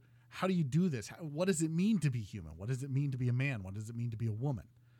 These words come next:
What does it mean to be a boy? What does it mean to be a girl? What does it mean to treat others the way you wanna be treated? How, wh-, you know, what do you do when you have just even just a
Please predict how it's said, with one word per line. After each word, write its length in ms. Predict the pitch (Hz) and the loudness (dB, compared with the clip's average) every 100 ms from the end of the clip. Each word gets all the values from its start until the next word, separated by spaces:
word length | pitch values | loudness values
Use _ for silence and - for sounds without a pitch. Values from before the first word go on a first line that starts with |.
| - - - | -20 -10 2
What 80 | 135 | 4
does 120 | 139 | 4
it 40 | |
mean 160 | 139 139 | 2 0
to 80 | 127 | 0
be 80 | 131 | -2
a 60 | |
boy? 320 | 113 160 131 | -2 -2 -2
What 120 | 107 120 | -2 -4
does 120 | 123 | -2
it 60 | |
mean 100 | 127 | 0
to 60 | 120 | 0
be 100 | 117 | -2
a 60 | 110 | -2
girl? 280 | 123 127 | -4 -4
What 140 | 104 127 | -2 -2
does 140 | 127 | -2
it 100 | 127 | -2
mean 320 | 127 135 131 | -2 0 -2
to 160 | - 120 | -4 -8
treat 360 | - - 160 - | -6 -2 -2 -2
others 520 | 131 135 131 123 113 - - - 135 | -2 0 0 -2 -4 -8 -18 -8 2
the 60 | |
way 100 | 147 | 4
you 160 | 139 143 | 4 4
wanna 140 | 135 | 2
be 120 | 117 | -2
treated? 460 | 113 - 185 110 - - - - - | -4 -2 0 0 -6 -18 -20 -20 -20
How, 160 | - - 139 | -18 -14 -14
wh-, 540 | 151 _ _ - - | -16 _ _ -14 -2
you 80 | 151 | 0
know, 80 | 127 | 0
what 280 | 120 160 - | -2 -2 0
do 80 | |
you 140 | 151 147 | 2 2
do 180 | 139 185 | 4 2
when 100 | 147 | 2
you 100 | 120 | 0
have 200 | 147 127 | -2 -2
just 260 | 127 - | -2 -2
even 260 | 185 156 135 | -4 -2 -2
just 160 | 139 | -2
a 140 | 117 | -4